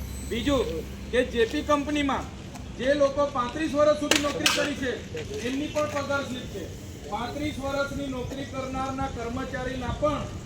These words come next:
આજ દિન સુધી મિનિમમ વેજીસ પ્રમાણે એમના બાર હજાર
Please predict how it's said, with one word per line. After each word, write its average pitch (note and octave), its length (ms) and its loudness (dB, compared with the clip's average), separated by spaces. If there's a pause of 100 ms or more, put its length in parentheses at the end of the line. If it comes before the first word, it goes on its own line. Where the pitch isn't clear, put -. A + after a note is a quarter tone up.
(380)
આજ A3+ 200 0
દિન C4+ 220 -2
સુધી C4 360 -4
મિનિમમ B3+ 340 -2 (160)
વેજીસ B3 320 0
પ્રમાણે B3 420 2 (1000)
એમના C4 380 2 (840)
બાર A#3 220 8 (100)
હજાર C4+ 300 2